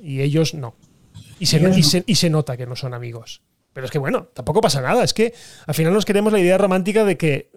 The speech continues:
Speaker 1: estas personas, eh, como eran amigos en la serie, tienen que ser amigos fuera. Y
Speaker 2: Eso es, no, pero supongo que eso pasa en todos.
Speaker 1: Por eso, yo no soy amigo de
Speaker 2: En
Speaker 1: gente.
Speaker 2: todos los programas. ¿Tú
Speaker 1: Yo
Speaker 2: no eres de, de
Speaker 1: no,
Speaker 2: quién
Speaker 1: yo he
Speaker 2: eres
Speaker 1: tenido,
Speaker 2: amigo?
Speaker 1: y, no, pero yo trabajo con gente que no son, no soy amigo de esa gente.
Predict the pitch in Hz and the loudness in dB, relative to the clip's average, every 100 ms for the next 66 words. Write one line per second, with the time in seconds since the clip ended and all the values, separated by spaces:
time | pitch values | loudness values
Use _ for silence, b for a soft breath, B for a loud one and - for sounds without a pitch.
0 | - 151 175 180 156 185 202 - 196 165 | -12 -4 -2 0 0 2 0 -2 -6 -2
1 | 170 160 180 196 196 185 185 180 165 180 | 2 4 4 4 4 4 2 2 2 2
2 | 214 220 175 165 147 147 143 131 160 254 | 0 0 0 0 0 0 -2 2 4 4
3 | - _ _ _ _ _ _ _ - 190 | 0 _ _ _ _ _ _ _ -2 2
4 | 190 - 170 190 190 - 135 143 143 151 | 2 2 -6 -8 -8 -8 -14 -14 -6 -6
5 | 156 151 151 151 151 156 151 160 _ _ | -4 -8 -8 -8 -8 -8 -16 -20 _ _
6 | _ _ _ - 117 113 127 135 _ 127 | _ _ _ -18 -14 -10 -10 -10 _ -16
7 | 113 120 117 127 123 131 123 190 185 175 | -14 -12 -10 -10 -8 -8 -6 -2 0 0
8 | 180 185 185 190 185 180 190 196 - - | 0 -2 -2 -4 -2 -4 -4 -8 -10 -12
9 | 185 196 202 190 185 190 170 185 202 175 | -4 -2 -2 -6 -8 -4 2 4 4 0
10 | 147 165 147 170 170 143 120 180 131 135 | -2 -4 -4 -6 -6 -6 -6 -6 -4 -4
11 | 127 135 135 135 135 131 156 185 127 143 | -4 -4 -4 -6 -8 -6 -6 -6 -4 -4
12 | 127 135 160 147 175 123 160 165 131 117 | -4 -2 -2 0 0 0 -2 -2 -4 -8
13 | 120 - 123 120 123 | -10 -10 -10 -8 -10